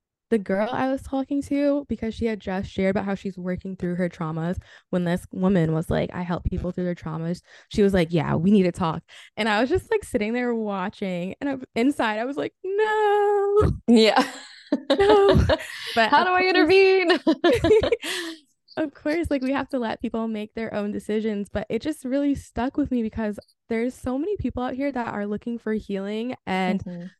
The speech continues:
Speaker 1: sometimes we get ourselves into, like, deeper messes looking for healing. Like, we end up more broken than we intended to, 'cause, yeah,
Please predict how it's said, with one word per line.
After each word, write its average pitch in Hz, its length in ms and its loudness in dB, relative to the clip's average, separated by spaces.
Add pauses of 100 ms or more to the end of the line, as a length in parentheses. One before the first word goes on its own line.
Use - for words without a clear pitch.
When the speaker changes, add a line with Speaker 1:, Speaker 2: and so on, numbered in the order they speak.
Speaker 1:
sometimes 254 360 0
we 233 80 0
get 185 160 -2
ourselves 196 500 -6
into, 190 280 -4
like, 185 200 -6 (400)
deeper 190 520 0 (540)
messes 190 760 -4 (640)
looking 202 260 0
for 196 140 0
healing. 185 540 0 (500)
Like, 180 160 0
we 196 240 2
end 190 180 2
up 175 100 0
more 190 240 -2
broken 175 360 -4
than 165 160 -10
we 165 260 -10
intended 180 440 -4
to, 156 260 -2
'cause, 156 360 -4 (1600)
yeah, 165 400 0